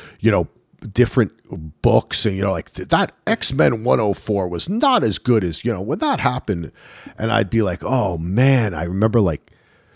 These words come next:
just grabbing different comics and reading them. And, uh,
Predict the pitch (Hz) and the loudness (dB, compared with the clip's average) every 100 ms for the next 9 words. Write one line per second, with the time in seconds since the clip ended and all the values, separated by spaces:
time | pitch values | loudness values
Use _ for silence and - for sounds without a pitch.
0 | - _ - 104 - _ - 95 110 117 | -16 _ -2 -2 -4 _ -4 0 2 2
1 | 120 127 104 120 110 127 117 - 113 101 | 2 0 0 0 0 0 -2 -2 0 2
2 | 110 113 110 - - 80 80 76 76 101 | 2 2 0 0 0 -2 -4 -8 -4 -2
3 | 113 107 110 107 107 104 80 | 2 0 2 2 2 0 -2